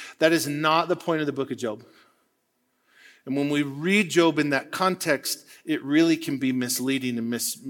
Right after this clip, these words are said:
it can be deceiving because it's hard to wrestle with that question. The point of the book of Job is this. If you take everything away from you, is Jesus enough?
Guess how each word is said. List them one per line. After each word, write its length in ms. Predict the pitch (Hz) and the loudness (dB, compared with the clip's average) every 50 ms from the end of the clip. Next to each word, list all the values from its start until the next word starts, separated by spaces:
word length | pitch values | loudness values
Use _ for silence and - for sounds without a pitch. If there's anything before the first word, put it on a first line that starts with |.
| 131 - - | -12 -12 -12
it 140 | - 123 - | -12 -10 -8
can 100 | - 123 | -8 -6
be 120 | 120 123 | -6 -6
deceiving 640 | 113 113 104 - - - 156 143 123 107 110 107 107 | -8 -6 -6 -4 -4 -4 -4 -6 -6 -8 -8 -8 -8
because 480 | 110 110 - 131 113 - - - - _ _ _ _ _ _ _ _ - | -8 -6 -6 -6 -6 -6 -6 -10 -10 _ _ _ _ _ _ _ _ -14
it's 80 | - | -8
hard 140 | - 135 123 | -8 -6 -4
to 60 | 120 | 0
wrestle 300 | 123 139 160 160 - 156 | 2 2 2 2 0 -2
with 80 | 127 117 | -4 -4
that 140 | 107 - - | -6 -12 -12
question. 380 | - - - - - - - _ _ _ _ _ _ _ _ _ _ _ _ _ _ _ _ _ _ _ _ _ _ _ _ _ _ _ _ _ _ _ _ _ 120 113 117 - | -16 -16 -14 -16 -18 -18 -20 _ _ _ _ _ _ _ _ _ _ _ _ _ _ _ _ _ _ _ _ _ _ _ _ _ _ _ _ _ _ _ _ _ -20 -16 _ -8
The 80 | 127 | -8
point 460 | 107 - - - - 190 208 220 208 | -8 -8 -12 -6 -2 0 2 2 2
of 100 | 185 175 | 2 2
the 100 | 151 160 | 0 -2
book 220 | - - 151 143 143 | -4 -4 -4 -4 -4
of 160 | 135 117 113 | -6 -8 -6
Job 300 | 113 135 135 135 127 117 | -6 -4 -2 -2 -4 -4
is 240 | 120 107 107 110 110 | -8 -10 -10 -10 -10
this. 500 | 120 120 107 104 107 - - - - - - - - - - | -8 -10 -10 -10 -10 -10 -10 -10 -10 -14 -18 -20 -20 -14 -14
If 160 | 131 - - | -12 -10 -8
you 100 | 165 170 | -8 -8
take 520 | 165 - - 165 135 - - - - - - | -6 0 0 0 0 0 -6 -18 -18 -10 -4
everything 560 | - 147 160 156 151 160 147 - - 139 139 | 0 0 0 0 0 -2 -2 0 -2 -2 -2
away 280 | 131 123 120 120 117 113 | -2 -4 -4 -4 -4 -6
from 260 | 113 - 127 117 117 | -6 -8 -8 -8 -8
you, 220 | 110 104 101 104 _ _ - - _ - | -10 -12 -14 -16 _ _ -20 -20 _ -6
is 300 | 135 135 131 123 131 127 | -4 -4 -4 -4 -8 -10
Jesus 480 | 131 - 123 117 110 107 107 - - | -8 -6 -6 -6 -6 -4 -4 -4 -4
enough? 540 | 113 95 110 90 69 - - - - - - | -6 -8 -12 -12 -12 -12 -12 -12 -14 -14 -18